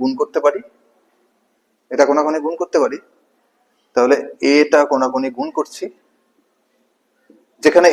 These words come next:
এর মাত্রাটা আমার বের করতে বলেছে, কিন্তু এর মাত্রাটা এখান থেকে বের করবো না আমি। আচ্ছা, এখানে পড়ে থাকছে তাহলে কি? ভি জিরো one minus e to the power minus eight। এই যে সমীকরণটা আমি লিখলাম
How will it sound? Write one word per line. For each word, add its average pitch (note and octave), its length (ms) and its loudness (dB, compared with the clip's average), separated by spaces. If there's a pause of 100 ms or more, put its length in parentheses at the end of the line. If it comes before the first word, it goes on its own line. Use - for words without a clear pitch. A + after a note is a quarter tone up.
এর D3+ 140 10
মাত্রাটা E3 340 2
আমার F3 200 0
বের C#3 160 4
করতে C#3+ 240 -2
বলেছে, A2 240 -8 (520)
কিন্তু C3+ 160 0 (140)
এর C#3 140 6
মাত্রাটা E3 320 2
এখান D3 180 -6
থেকে C#3 180 0
বের A2+ 160 0
করবো A2 240 -6
না - 100 -20
আমি। - 100 -20 (500)
আচ্ছা, - 160 -6 (120)
এখানে C3+ 200 0 (160)
পড়ে D3 180 6
থাকছে D#3+ 260 4
তাহলে C3+ 280 2
কি? D3+ 80 -6 (200)
ভি B2 100 -10 (120)
জিরো A#2+ 180 -4 (680)
one C3+ 180 -2
minus G#2+ 320 -10 (260)
e - 80 -8
to C#3+ 120 -8
the C3+ 140 -4
power G#2+ 180 -6 (100)
minus A2+ 280 -16 (100)
eight। G#2 120 -14 (1120)
এই G#3 140 6
যে B3+ 60 4 (100)
সমীকরণটা D#3+ 600 0
আমি E3+ 100 -2 (100)
লিখলাম B2 340 -4